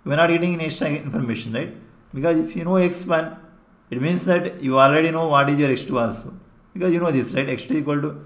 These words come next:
simply thousand times X one. For example, in this case, our classification might be, if X one greater than point five,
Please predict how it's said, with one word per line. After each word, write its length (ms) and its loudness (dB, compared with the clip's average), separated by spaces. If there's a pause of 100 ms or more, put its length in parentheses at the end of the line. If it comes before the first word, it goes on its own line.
(220)
simply 200 -2
thousand 300 2
times 220 0
X 180 -10
one. 320 -10 (1040)
For 100 -4
example, 380 2
in 80 -4
this 160 -4
case, 260 -4
our 160 -2
classification 840 -4
might 280 -4
be, 280 -6 (1200)
if 100 -8
X 300 -8
one 160 -2
greater 240 2
than 220 0
point 320 0
five, 320 -4